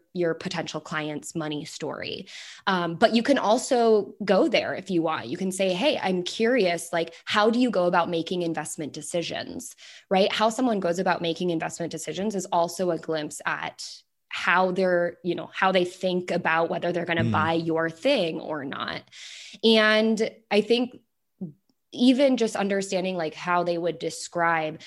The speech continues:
Speaker 1: do, would they ever say something like, "I need to invest in myself"? Or are they more likely to say something like, "I need to invest in my education or in my health or in something else"? So there's so many little nuances that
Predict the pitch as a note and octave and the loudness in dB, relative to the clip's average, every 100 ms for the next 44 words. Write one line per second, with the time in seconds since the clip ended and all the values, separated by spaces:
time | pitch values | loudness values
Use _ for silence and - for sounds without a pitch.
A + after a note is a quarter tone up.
0 | - - - G3 A#3 A3+ A3 G3 G3 G3 | -14 -10 -8 2 4 6 4 2 0 -2
1 | F3+ F3+ F3+ F3+ F3 E3+ D#3+ D#3 _ _ | -2 -2 -4 -6 -6 -4 -6 -8 _ _
2 | _ _ - G3 G3+ G3 F#3+ E3 E3 - | _ _ -2 0 0 -2 -2 0 -2 -4
3 | E3+ D#3 D3+ E3 - D3 F3 E4+ - - | -6 -6 -6 -8 -4 -2 -2 -4 -8 -20
4 | _ _ - _ A3+ A3+ A3 A3 G#3+ F#3+ | _ _ -20 _ 6 8 8 6 4 4
5 | F#3+ G#3 F#3+ F3 F#3 F3+ F3+ F3 E3+ E3+ | 4 4 4 2 2 -2 -2 -2 -4 -4
6 | E3 E3 D#3+ E3 - F3 F3 F3 F3+ E3 | -4 -4 -4 -4 -2 -2 -2 -4 -4 -4
7 | D#3+ D#3+ - E3 E3+ E3 - E3+ D#3 D#3+ | -6 -8 -6 -6 -6 -10 -10 -8 -6 -6
8 | D#3 D#3+ - D#3+ - C3+ - F#3 - F3+ | -8 -10 -8 -6 -4 -6 -6 -10 -4 -2
9 | E3 D#3 - F3 E3+ D3+ D3+ - E3 - | 0 -4 -6 -6 -6 -8 -10 -8 -6 -8
10 | - - F3 D#3+ D#3 - F3 E3+ D#3 D#3 | -14 -8 -4 -2 -4 -6 -6 -8 -8 -10
11 | C3 F3+ F3 - - - - - - - | -8 -8 -8 -8 -10 -12 -20 -20 -20 -6
12 | - F#3+ F3+ F3+ G#3+ G#3+ A#3+ A#3+ B3+ A3+ | 2 4 4 4 2 4 2 4 4 2
13 | F3+ F#3 F#3 F#3+ F3+ E3 D#3+ E3+ F#3+ - | 2 2 4 2 2 0 0 -2 -4 -2
14 | B3+ B3+ E3+ F3 E3+ | -2 -2 -2 0 0